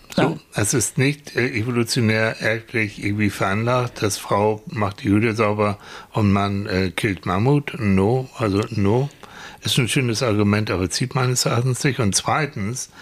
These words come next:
Speaker 1: was ich viel auch genauso wichtig finde, die Zeit von <laughs> Männern und Frauen ist gleich wichtig.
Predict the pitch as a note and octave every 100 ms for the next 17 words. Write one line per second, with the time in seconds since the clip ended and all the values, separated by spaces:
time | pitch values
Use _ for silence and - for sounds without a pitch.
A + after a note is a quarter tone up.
0 | - - _ A#2 - G#2+ - G#2+ G2 G2+
1 | G2+ - F#2 F#2+ G#2+ G2 F#2 - F#2+ -
2 | F2+ F2+ - - - - - - _ -
3 | G2+ E2 - A2+ A2 F2+ - - - -
4 | _ - - G#2 A2+ G#2+ G2+ G2+ F2 -
5 | F#2+ F2+ E2+ - F2 F2+ F#2 E2 - -
6 | -